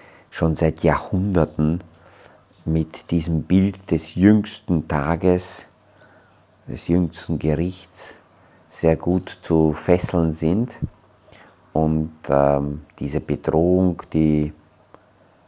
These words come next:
die, die ist faszinierend. Ähm, wir, wir akzeptieren irgendwie oder können mit dem Bild leben, dass wir,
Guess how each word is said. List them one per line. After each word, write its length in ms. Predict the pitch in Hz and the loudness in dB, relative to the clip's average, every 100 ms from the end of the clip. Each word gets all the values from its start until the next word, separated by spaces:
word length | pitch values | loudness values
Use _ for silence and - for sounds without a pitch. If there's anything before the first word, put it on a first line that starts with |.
| _ - | _ -8
die, 440 | 71 71 71 69 - | -4 -4 -4 -8 -4
die 120 | 76 | -2
ist 120 | 73 | -2
faszinierend. 1000 | - 85 - - 78 76 80 85 110 135 - - _ _ - - - - - _ _ _ _ _ - | -2 -2 -2 -2 0 0 0 0 -2 -4 -12 -16 _ _ -20 -20 -20 -20 -20 _ _ _ _ _ -6
Ähm, 480 | 64 64 71 76 82 - _ _ _ - - - - 107 | -4 -2 -4 -6 -8 -16 _ _ _ -18 -16 -16 -14 -8
wir, 260 | - 87 73 | 0 0 2
wir 260 | 80 - | 2 2
akzeptieren 680 | 76 - - - - 92 87 | 0 -4 -6 -6 2 4 4
irgendwie 380 | 71 90 90 85 | 4 4 4 4
oder 140 | 76 | 4
können 320 | - 85 87 | 2 0 2
mit 180 | 82 - | 0 0
dem 160 | 78 73 | -2 0
Bild 220 | 87 87 | 0 0
leben, 340 | 80 82 87 | 2 2 0
dass 220 | 82 78 | -2 -2
wir, 320 | 80 76 78 | 0 2 2